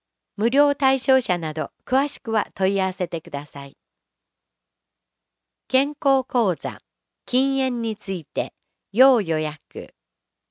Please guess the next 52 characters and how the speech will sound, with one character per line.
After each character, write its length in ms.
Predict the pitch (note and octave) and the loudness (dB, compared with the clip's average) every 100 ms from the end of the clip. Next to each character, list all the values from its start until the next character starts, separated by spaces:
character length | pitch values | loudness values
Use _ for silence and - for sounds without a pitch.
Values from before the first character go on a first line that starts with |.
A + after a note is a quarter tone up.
| _ _ _ _ _ _ | _ _ _ _ _ _
そ 200 | - - | -4 2
ろ 120 | D#4 C4+ | 2 2
そ 180 | G3 | 0
ろ 160 | D#3+ D3+ | 2 0
タ 180 | - F3 | -2 -2
バ 140 | F#3+ | -2
コ 140 | - F3 | 2 4
を 80 | |
や 140 | E3 F3 | 4 0
め 120 | A3+ | 0
た 160 | C4 B3 | 2 0
い 80 | |
と 140 | - E3+ | 0 -2
思 160 | E3+ | -2
っ 40 | G3+ | -8
て 180 | - D#3+ | -4 -4
い 120 | C#3+ | -2
る 120 | D3 | -6
人、 380 | - - B2+ - _ _ _ _ - | -8 -10 -10 -10 _ _ _ _ -4
禁 280 | C#4 C#4 | 0 2
煙 180 | C4+ C4+ | 0 -2
し 140 | B3+ - | -4 -2
て 120 | A#3+ | -2
も 200 | G3+ - | -2 -2
長 280 | F#3 G3+ C4 | -2 -2 -4
続 260 | C4+ A#3+ | -2 -4
き 160 | - F3 | -4 -8
し 160 | - F#3+ | -6 -2
な 120 | G#3+ | -2
い 60 | |
人 220 | G#3+ - F#3 | -2 -4 -4
に 160 | F#3+ | -6
お 60 | D3 | -10
す 160 | - C#3+ | -14 -12
す 120 | D3+ | -10
め 200 | C#3+ C#3 | -8 -8
で 160 | B2 | -10
す。 240 | - - _ _ _ _ _ _ _ _ _ _ | -12 -18 _ _ _ _ _ _ _ _ _ _
禁 280 | - B3+ B3+ | 0 2 2
煙 280 | A#3+ A3+ G#3 | 2 0 -2
を 120 | G3+ | -2
成 160 | - B3+ | 0 0
功 280 | - C4 | 2 0
さ 160 | A#3+ A#3+ | 0 -4
せ 160 | - A3 | -2 -2
る 120 | G3 | -4
コ 140 | G3+ | -6
ツ 140 | - B3 | -6 -4
に 200 | A#3+ A3+ | -4 -6
つ 180 | - | -6
い 140 | G3+ E3 | -6 -6
て、 240 | D#3 D3+ | -6 -8